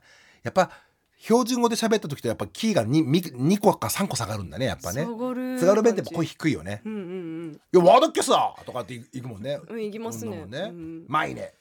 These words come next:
Speaker 1: ダメだ」っていうね。
Speaker 2: ダメだ。
Speaker 1: いけない。マイネな、マイネ。うん、マイネか。そうだな。
Speaker 2: うんうん。
Speaker 1: 何から来たんでしょうね。
Speaker 2: そうそう。
Speaker 1: 参ったねかな。
Speaker 2: 参ったか
Speaker 1: なんだろうね、
Speaker 2: なのか。
Speaker 1: 参ねな。
Speaker 2: 由来とか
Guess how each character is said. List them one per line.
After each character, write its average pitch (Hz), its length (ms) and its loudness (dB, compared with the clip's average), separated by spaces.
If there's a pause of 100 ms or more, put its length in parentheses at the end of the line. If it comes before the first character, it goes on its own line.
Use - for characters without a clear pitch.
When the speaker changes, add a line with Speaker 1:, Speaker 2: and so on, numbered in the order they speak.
Speaker 1:
ダ 151 160 0
メ 208 80 0
だ」 170 200 -2 (240)
っ - 40 -20
て 160 80 -20
い - 40 -16
う - 20 -20
ね。 143 60 -16
Speaker 2:
ダ 180 100 -12
メ 190 140 -14
だ。 131 220 -14 (240)
Speaker 1:
い 107 100 -16
け 214 160 -2
な 220 180 0
い。 180 80 -6
マ 117 360 -2
イ 277 100 -4
ネ 143 160 0
な、 98 460 -2 (760)
マ 131 220 -8
イ 139 140 -8
ネ。 71 200 -16 (140)
う 85 40 -14
ん、 85 180 -10
マ 110 140 -6
イ 117 100 -6
ネ 71 100 -16
か。 - 240 -16 (300)
そ 196 100 -6
う 190 40 -6 (100)
だ 170 60 -12
な。 139 100 -6
Speaker 2:
う 175 40 -6
ん - 20 -8
う 151 40 -8
ん。 147 120 -16 (260)
Speaker 1:
何 139 180 -6
か 175 80 -8
ら 104 60 -8
来 - 40 -14
た 101 40 -8
ん 90 40 -10
で 76 60 -14
し 73 40 -18
ょ 78 60 -16
う - 20 -16
ね。 110 260 -10 (440)
Speaker 2:
そ - 180 -18
う - 20 -20
そ - 160 -20
う。 - 80 -20 (100)
Speaker 1:
参 180 200 4
っ 254 40 -6
た - 220 -6
ね 123 100 -4
か 95 120 -8
な。 131 360 -8
Speaker 2:
参 196 380 -8
っ - 20 -6
た 403 80 -2
か - 60 -4
Speaker 1:
な 139 180 6
ん 311 100 0
だ 143 120 4
ろ 349 140 4
う - 20 6
ね、 - 120 2
Speaker 2:
な 285 220 4
の 269 220 0
か。 226 80 -6
Speaker 1:
参 - 0 -
ね 247 100 -4
な。 220 680 0
Speaker 2:
由 277 80 4
来 277 240 2
と 339 120 -4
か - 20 -4